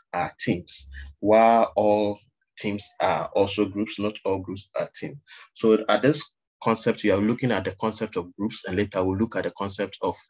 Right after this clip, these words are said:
um, teams. So a group comprises of two or more individuals who regularly interact with one another and work for a common purpose. So they basically interact with one another and work for a purpose. We can talk about informal groups.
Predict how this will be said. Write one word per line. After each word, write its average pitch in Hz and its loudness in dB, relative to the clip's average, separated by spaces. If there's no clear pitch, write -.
um, 90 2
teams. - -4
So 104 0
a 101 2
group 123 2
comprises 110 0
of - -4
two 120 0
or 98 0
more 110 -2
individuals 98 -4
who 135 0
regularly 107 -4
interact 95 -4
with 95 -10
one 101 -4
another 92 -4
and 95 -2
work 120 2
for - -4
a - -8
common 104 -2
purpose. - -6
So 98 0
they 95 -6
basically 117 4
interact 107 2
with 90 -10
one 101 -2
another 92 -4
and 92 -2
work 113 0
for - -4
a 95 -6
purpose. - -8
We 104 -4
can 101 -2
talk 139 2
about 98 4
informal 104 2
groups. - -4